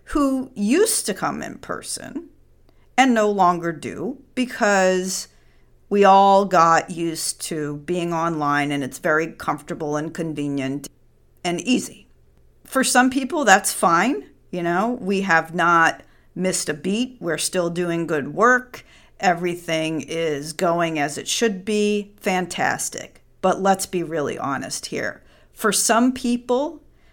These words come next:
online therapy does nothing for you.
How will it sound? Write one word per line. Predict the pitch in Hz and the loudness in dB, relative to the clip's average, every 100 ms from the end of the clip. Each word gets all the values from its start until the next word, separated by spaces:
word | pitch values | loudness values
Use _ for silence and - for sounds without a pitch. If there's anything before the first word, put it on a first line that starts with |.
| _ _ - | _ _ 0
online | 202 226 233 214 208 214 | 4 4 4 2 2 0
therapy | 208 190 185 190 190 220 220 220 _ _ - | 0 2 2 0 -2 -6 -6 -8 _ _ 0
does | 196 185 180 170 165 - _ | 2 4 2 -4 -12 -16 _
nothing | 175 180 180 175 170 - 160 156 160 156 - _ - | -8 -4 0 0 -2 -6 -6 -4 -6 -10 -16 _ -8
for | 160 156 151 | -6 -4 -4
you. | 123 - - | -6 -10 -14